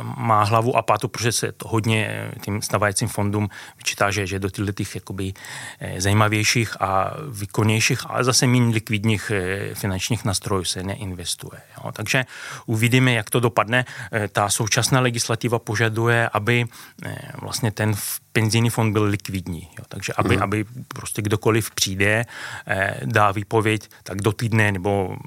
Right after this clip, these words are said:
Speaker 1: tam nějaká výpovědní lhůta, ale v zásadě, aby, aby víceméně okamžitě ty peníze, eh, měl. Pak, když b-,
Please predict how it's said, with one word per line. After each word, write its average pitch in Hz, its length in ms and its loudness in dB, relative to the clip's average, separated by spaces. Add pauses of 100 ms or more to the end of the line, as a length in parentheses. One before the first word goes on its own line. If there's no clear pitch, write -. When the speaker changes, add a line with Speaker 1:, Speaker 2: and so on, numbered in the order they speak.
(380)
Speaker 1:
tam 98 180 -6
nějaká 92 240 -2
výpovědní 104 480 0
lhůta, 104 260 2
ale 104 120 6
v 101 60 -2
zásadě, 110 400 2
aby, 110 240 0
aby 113 320 0 (420)
víceméně 107 460 2
okamžitě 107 500 0
ty - 120 -6
peníze, 95 480 -2 (440)
eh, 98 260 -2
měl. 101 400 4 (680)
Pak, 92 160 0
když 98 240 -2
b-, 104 160 -6